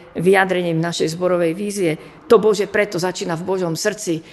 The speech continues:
To Božie preto si nevymýšľa človek na tejto zemi kvôli svojej ambicioznosti alebo len kvôli tomu, aby mal nejaké ciele. To Božie preto, to skutočné preto začína v Božom srdci. A Boh nás povoláva.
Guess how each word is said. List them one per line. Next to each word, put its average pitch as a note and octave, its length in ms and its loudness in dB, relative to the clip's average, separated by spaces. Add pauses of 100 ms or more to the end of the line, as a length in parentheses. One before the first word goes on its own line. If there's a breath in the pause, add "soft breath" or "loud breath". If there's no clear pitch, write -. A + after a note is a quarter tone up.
(160 loud breath)
To G#3+ 100 8
Božie G#3+ 400 6
preto A3+ 540 2
si F#3+ 160 -2
nevymýšľa A3 580 2
človek G#3 380 -4
na F#3+ 100 -2
tejto F#3+ 300 -2
zemi G#3+ 260 2
kvôli F#3+ 320 -2
svojej G3 480 0
ambicioznosti F#3 1300 -2
alebo F#3+ 320 6
len A#3+ 160 4
kvôli G3+ 320 4
tomu, G#3 300 2
aby F#3 180 0
mal G#3+ 300 0
nejaké G3 340 -4
ciele. C4+ 380 0 (340 loud breath)
To A#3 160 4
Božie A3+ 320 0
preto, A3 320 0
to F3 80 -2
skutočné D#4+ 680 2
preto A#3 340 -2
začína F#3 400 -6
v E3 80 -10
Božom G3 320 -6
srdci. - 400 -12 (320 loud breath)
A A3 80 0
Boh G3+ 220 4
nás F3+ 180 -4
povoláva. E3+ 680 -4